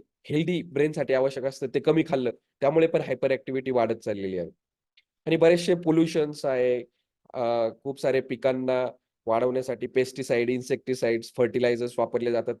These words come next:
ते अन्नातून आपल्या फूड चेन मार्फत आपल्या पोटामध्ये येतात आणि आपल्या ब्रेनला अफेक्ट करतात. तर अशी बरीचशी कारणं आहे की त्यामुळे हे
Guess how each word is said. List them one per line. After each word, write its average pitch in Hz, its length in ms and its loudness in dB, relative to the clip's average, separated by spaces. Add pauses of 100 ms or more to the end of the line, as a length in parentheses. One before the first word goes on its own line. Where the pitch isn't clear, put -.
ते 139 60 2
अन्नातून 127 420 -2
आपल्या 127 240 -2 (100)
फूड 123 160 -4
चेन 127 280 -2 (280)
मार्फत 120 340 0
आपल्या 123 260 2
पोटामध्ये 120 480 0
येतात 120 200 -6
आणि 120 120 -2
आपल्या 120 320 -2 (300)
ब्रेनला 113 340 2
अफेक्ट 110 260 -6
करतात. 113 240 -6 (100)
तर 160 140 4 (260)
अशी 165 180 -4
बरीचशी 175 420 4
कारणं 156 320 2
आहे 135 100 2
की 151 140 -10
त्यामुळे 147 400 0 (440)
हे 143 180 -2